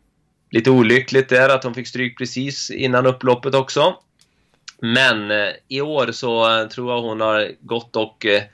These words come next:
laddat för det här lång tid, men tyvärr formkurvan har ju inte visat sig riktigt vara, vara, vara den bästa. Sista, för hon har fått stryk,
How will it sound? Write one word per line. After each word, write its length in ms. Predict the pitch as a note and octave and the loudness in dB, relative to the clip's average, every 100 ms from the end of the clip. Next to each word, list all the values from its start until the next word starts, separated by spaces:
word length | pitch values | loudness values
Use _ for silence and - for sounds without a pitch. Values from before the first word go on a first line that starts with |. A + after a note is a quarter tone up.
| _ _ _ _ _ _ _ - | _ _ _ _ _ _ _ -2
laddat 560 | B2 C3 A2 A2+ B2 | 2 2 2 0 0
för 100 | - | -4
det 60 | B2 | -2
här 200 | A2+ G#2+ | -2 -2
lång 460 | A2 A#2+ A#2+ B2 | -2 -2 -2 -6
tid, 380 | A#2+ C#3 F3+ E3 - | -8 -10 -10 -12 -6
men 280 | C3 B2 B2 | -2 -2 -4
tyvärr 440 | C#3 C3+ D#3+ D#3+ | -2 0 2 0
formkurvan 720 | - D#3 C3+ A#2 C#3+ D3 D3 | -2 -4 -4 -4 -4 -4 -2
har 120 | C#3 | 0
ju 60 | C3+ | 0
inte 260 | B2+ A#2+ B2+ | -2 -4 -4
visat 460 | C3 A#2+ - B2+ | -2 -2 -2 -4
sig 260 | - B2+ B2 | 0 0 0
riktigt 400 | B2 B2 C3+ - | -2 -6 -8 0
vara, 520 | B2+ B2 B2 A#2 A#2 G#2+ F#2+ G2 - - | 2 4 4 0 -4 -8 -12 -12 -16 -10
vara, 480 | A#2+ A#2 A2+ A2 | 0 4 6 4
vara 360 | G#2+ G2 F#2+ A#2 | 0 -8 0 2
den 140 | A#2+ | 4
bästa. 460 | A#2+ B2 - C#3+ F3 - - | 2 0 0 -2 -2 -6 -16
Sista, 340 | - C3 C3+ | -12 -8 -8
för 100 | C3+ | -6
hon 80 | C3 | -4
har 140 | B2+ | -4
fått 200 | B2 C3+ | -2 -6
stryk, 280 | - C3 C#3+ | -4 -2 -4